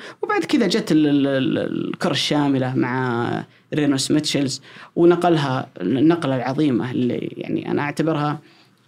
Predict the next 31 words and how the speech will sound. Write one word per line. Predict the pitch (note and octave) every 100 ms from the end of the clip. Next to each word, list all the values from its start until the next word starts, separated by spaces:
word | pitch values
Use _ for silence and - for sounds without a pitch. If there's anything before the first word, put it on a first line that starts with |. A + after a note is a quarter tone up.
| _ -
أهم، | E3 G3+ G#3+ E3+ -
أهم، | D#3+ G#3 F3
أهم | - F3 F#3 D3+
لحظة | - D#3 C#3
في |
تاريخ | C3+ D#3 F3
برشلونة | D3+ D3 - F3+ E3
هي |
اللحظة | D3+ E3
اللي | D#3 D3
تم | C#3+
التعاقد | C3 C3 C#3+ A#2
مع | B2 A#2+ C3
ميتشلز. | B2+ - - - - _ - - -
لأنهم | C#3+ D3
لما | D3+ D3
استجلبوا | D3+ - C4+ C4+ G#3+ E3+
فكرة | E3+ E3+ D#3 C#3
ال-، | C3 A#2 C#2+ D2 C#2+ G1+
الكرة | - F3
الشاملة | D#3 - D#3 C3 A#2
من | A#2+ B2+
هولندا | C#3+ D3+ C3 B2+
وميتشلز | C#2+ C3 E3 E3 B2 -
الرجل | D#3 D3+ C3+
العبقري | B2+ C#3+ C3 B2
هذا | A#2+
وجاب | - G3+ B3+
معاه | G#3 E3+
كرويف، | E3 - C3+ C3+ - _ _ _ _ _
مشى | A#3+ A3